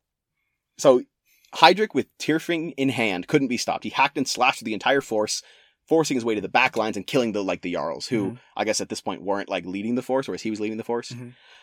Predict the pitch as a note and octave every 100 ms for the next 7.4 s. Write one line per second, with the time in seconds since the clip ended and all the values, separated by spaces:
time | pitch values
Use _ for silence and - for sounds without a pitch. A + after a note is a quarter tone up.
0 | _ A#2+ A2+ G2+ G2 - _ _ _ _
1 | _ _ _ _ _ - C#3+ D3 C#3 A#2+
2 | G2+ - - F3 F#3+ C#3 D#3 D#3+ - A#2
3 | G#2+ G#2 - - D3+ C#3 B2 A2 G#2 -
4 | A#2 F#2 F2+ E2 - A2 G2+ F#2+ G2 F2+
5 | E2+ _ _ _ - D3 C3+ A#2+ A#2+ G#2+
6 | G#2 G2 G2 F2+ F2+ F2+ E2+ - - A2
7 | F2 - D#2 -